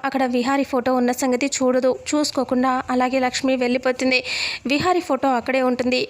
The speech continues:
అంబిక కూడా అక్కడే ఉంటుంది. పండు లక్ష్మి వెళ్ళిపోగానే అక్కడి నుంచి వెళ్ళిపోతాడు.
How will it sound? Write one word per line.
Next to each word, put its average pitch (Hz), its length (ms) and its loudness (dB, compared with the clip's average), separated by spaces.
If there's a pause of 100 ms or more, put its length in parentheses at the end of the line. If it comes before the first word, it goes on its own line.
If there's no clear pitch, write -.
అంబిక 269 300 0
కూడా 262 240 0
అక్కడే 254 300 0
ఉంటుంది. 254 420 2 (200)
పండు 247 220 0
లక్ష్మి 269 420 2
వెళ్ళిపోగానే 247 640 0 (400)
అక్కడి 330 160 0
నుంచి 330 200 2
వెళ్ళిపోతాడు. 247 720 0